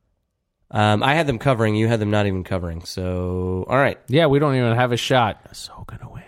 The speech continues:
Speaker 1: So, do you want, is that gonna be one of our things? Like, I have them covering and you, no?
Speaker 2: No.
Speaker 1: Did we even,
Speaker 2: Not
Speaker 1: did we
Speaker 2: betting on
Speaker 1: take score from last week?
Speaker 2: We did. I forgot what happened.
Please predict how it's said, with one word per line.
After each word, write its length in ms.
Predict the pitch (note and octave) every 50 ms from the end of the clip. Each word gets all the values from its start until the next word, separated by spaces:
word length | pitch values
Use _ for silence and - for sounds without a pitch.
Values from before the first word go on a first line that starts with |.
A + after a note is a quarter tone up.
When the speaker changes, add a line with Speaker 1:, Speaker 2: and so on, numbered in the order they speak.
| - -
Speaker 1:
So, 420 | - - - - C3+ C3 B2+ B2+ A#2+
do 120 | G2+ A#2+
you 80 | A#2+ A#2+
want, 180 | A#2+ A#2+ A#2+
is 120 | A#2+ A#2 G#2+
that 120 | A#2 A2+ A2+
gonna 120 | A#2+ A2+
be 100 | A2 A2+
one 140 | A2 A2+ A2+
of 80 | A2
our 120 | A2 A2 G#2+
things? 400 | - - A#2 A#2 C3 C3+ - -
Like, 120 | G#2 F#2 G#2
I 80 | G2+
have 140 | G#2 G#2+ G2
them 140 | G#2 G#2 G2
covering 380 | - A2+ G#2 G#2 A2 A2 A2
and 120 | G#2+ G#2 G#2
you, 100 | G#2+ -
no? 280 | - G#2 G2 G#2+ A2 G#2+ - _ _ -
Speaker 2:
No. 320 | A#2+ A#2+ A2 F#2 D#2+ - -
Speaker 1:
Did 140 | - B2 A#2+
we 100 | C3+ C#3+
even, 160 | C#3+ C#3 C#3 C3
Speaker 2:
Not 60 | A2
Speaker 1:
did 140 | - A#2+ G#2+
we 40 | A2+ A#2
Speaker 2:
betting 40 | F#2+
on 40 | F2
Speaker 1:
take 200 | - B2+ B2 A#2
score 220 | - - A#2+ B2 A#2
from 140 | - B2
last 200 | B2 B2 B2+ -
week? 240 | - C3 C3 - - - - - _ -
Speaker 2:
We 180 | C#3 F3 G3
did. 520 | F3+ F#3+ _ - C#4 D#4 C#4+ E3 B2+ G#2+ G2+
I 80 | G#2
forgot 380 | B2 - - D3+ - E3 E3 -
what 140 | F3 F3 E3+
happened. 500 | F3 F3 D#3 B2 G#2+ F#2 F2 F#2 F#2